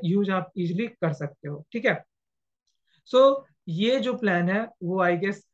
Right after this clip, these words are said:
अ, सिक्स और six and half out of ten हो जाएगा, क्योंकि इसमें rooms का arrangement काफी अच्छा है, space का यूज़ अच्छे से किया गया है,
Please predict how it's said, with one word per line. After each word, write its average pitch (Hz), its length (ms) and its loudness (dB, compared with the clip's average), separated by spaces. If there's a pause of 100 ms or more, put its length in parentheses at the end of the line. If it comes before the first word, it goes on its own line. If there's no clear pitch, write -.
(320)
अ, 180 200 2
सिक्स 247 420 -6 (120)
और 185 160 0
six - 260 -6
and 175 140 0
half 170 320 -2 (800)
out 170 180 0
of 180 80 0
ten 180 240 -2
हो 180 100 -2
जाएगा, 170 360 0 (260)
क्योंकि 208 260 -2
इसमें 202 380 0
rooms 208 340 -2
का 226 160 -2
arrangement 175 460 -2
काफी 170 260 -4
अच्छा 180 260 -4
है, 185 80 0
space 175 260 -6
का 202 100 -2
यूज़ 180 340 0
अच्छे 170 200 -4
से 170 140 -6
किया 170 200 -2
गया 170 180 -2
है, 202 80 -4